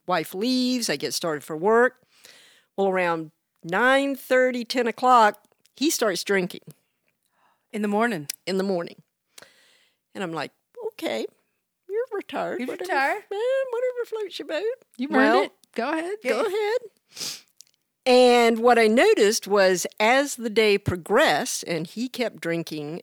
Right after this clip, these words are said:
Speaker 1: and drinking and drinking and he would pass through my area of work, he started getting pretty snarly.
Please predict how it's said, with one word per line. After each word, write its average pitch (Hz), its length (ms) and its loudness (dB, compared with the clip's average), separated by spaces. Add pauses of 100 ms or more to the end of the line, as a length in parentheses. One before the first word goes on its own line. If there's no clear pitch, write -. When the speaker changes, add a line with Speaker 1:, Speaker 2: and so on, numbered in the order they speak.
Speaker 1:
and 165 120 -6
drinking 160 640 -8
and 151 140 -10
drinking 180 600 -6
and 147 180 -12
he 185 160 -12
would 131 300 -10
pass 202 340 -6
through 175 140 -8
my 160 260 -6
area 147 300 -8
of 131 100 -16
work, 151 440 -6
he 233 340 -12
started 190 480 -10
getting 170 300 -12
pretty 135 540 -14
snarly. 160 580 -8